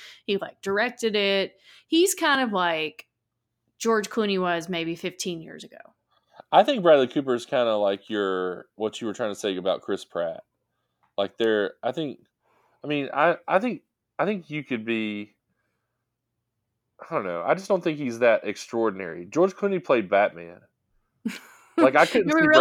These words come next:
Speaker 2: Bradley
Speaker 1: was.
Speaker 2: Cooper
Speaker 1: He
Speaker 2: pulling
Speaker 1: was,
Speaker 2: off
Speaker 1: like,
Speaker 2: Batman.
Speaker 1: also probably the worst Batman.
Speaker 2: But it doesn't matter. He was Batman.
Speaker 1: He was, like,
Speaker 2: Like
Speaker 1: the, the, the nipple suit Batman, right?
Speaker 2: What?
Speaker 1: He was, like, the nipple suit Batman, right?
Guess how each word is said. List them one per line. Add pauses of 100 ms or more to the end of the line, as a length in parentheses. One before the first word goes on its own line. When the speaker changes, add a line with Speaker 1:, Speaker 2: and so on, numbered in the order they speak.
(120)
Speaker 2:
Bradley
Speaker 1:
was. (200)
Speaker 2:
Cooper
Speaker 1:
He
Speaker 2:
pulling
Speaker 1:
was,
Speaker 2:
off
Speaker 1:
like,
Speaker 2:
Batman. (240)
Speaker 1:
also
probably
the
worst
Batman. (220)
Speaker 2:
But
it
doesn't
matter.
He
was
Batman. (240)
Speaker 1:
He
was,
like,
Speaker 2:
Like
Speaker 1:
the,
the, (120)
the
nipple
suit
Batman,
right? (1120)
Speaker 2:
What? (400)
Speaker 1:
He
was,
like,
the
nipple
suit
Batman,
right?